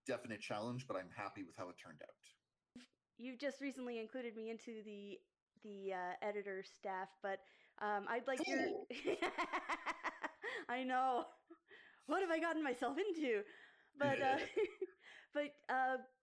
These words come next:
Speaker 2: in your own words, where do the episodes go once they're written up?
Speaker 1: Uh, the usual format that we go with the episodes is to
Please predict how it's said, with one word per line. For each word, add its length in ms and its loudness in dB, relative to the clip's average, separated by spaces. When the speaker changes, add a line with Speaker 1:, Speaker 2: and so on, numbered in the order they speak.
Speaker 2:
in 180 2
your 120 2
own 160 2
words, 260 0
where 200 0
do 120 0
the 120 0
episodes 460 -4
go 280 2
once 280 -4
they're 120 -4
written 220 -4
up? 160 -4
Speaker 1:
Uh, 200 0
the 60 -4
usual 680 -6
format 400 -4
that 100 -4
we 80 -6
go 120 -4
with 100 -6
the 80 -6
episodes 480 -6
is 540 -4
to 440 2